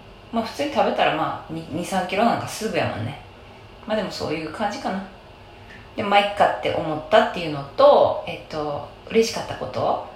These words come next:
嬉しかったことね、あのね、<laughs> 嬉しかったことの前に、えっとね、あの、その、ボイスのね、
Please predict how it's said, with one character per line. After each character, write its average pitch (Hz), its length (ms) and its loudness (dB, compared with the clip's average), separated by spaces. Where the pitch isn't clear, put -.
嬉 214 180 2
し - 40 6
か 202 100 8
っ - 20 4
た 151 80 2
こ 175 100 2
と 170 160 -2
ね、 196 360 2
あ 151 100 0
の 151 180 -2
ね、 175 340 2
<laughs> - 600 -6
嬉 262 280 4
し - 40 -4
か 262 100 10
っ - 60 6
た 214 100 6
こ 254 80 6
と 240 140 2
の 180 140 2
前 175 380 4
に、 175 500 -2
え 175 200 -6
っ - 40 -14
と 170 80 -8
ね、 170 320 -6
あ 175 100 -4
の、 170 100 -6
そ 170 120 -4
の、 151 60 0
ボ 277 120 10
イ 247 60 8
ス 135 360 0
の 143 100 0
ね、 - 300 2